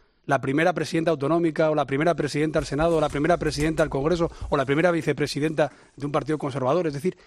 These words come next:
que al final, ¿qué lecciones da la izquierda? Bueno, pues es la que compra la sociedad. Creo que al final, eh, tenemos que dar esa batalla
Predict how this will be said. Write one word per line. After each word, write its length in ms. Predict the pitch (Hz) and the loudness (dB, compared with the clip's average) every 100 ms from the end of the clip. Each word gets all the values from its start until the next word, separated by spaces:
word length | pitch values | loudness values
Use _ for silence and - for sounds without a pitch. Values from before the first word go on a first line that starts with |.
| - _ | -20 _
que 80 | - | -10
al 80 | - | -8
final, 300 | 139 185 196 | -2 -4 -2
¿qué 120 | 202 | -2
lecciones 400 | 208 - 196 170 | -2 -2 -2 0
da 80 | 170 | -2
la 80 | 156 | -4
izquierda? 320 | - 190 135 | -2 -2 -2
Bueno, 260 | 139 220 294 - | -6 -8 -10 -14
pues 180 | 127 160 | -10 -8
es 100 | 190 | -8
la 140 | 175 | -10
que 180 | - 127 | -10 -6
compra 240 | - 170 | -6 -4
la 120 | 147 | -6
sociedad. 400 | 127 117 127 208 _ _ _ _ _ | -6 -6 -4 -6 _ _ _ _ _
Creo 180 | 156 170 | -4 -2
que 80 | 185 | -2
al 60 | |
final, 380 | 170 170 185 185 | 0 0 0 0
eh, 120 | 147 | -4
tenemos 300 | 131 135 170 | -4 -4 -4
que 80 | - | -2
dar 80 | 160 | -2
esa 160 | - 151 | 0 -2
batalla 500 | 135 160 170 175 | 0 0 0 0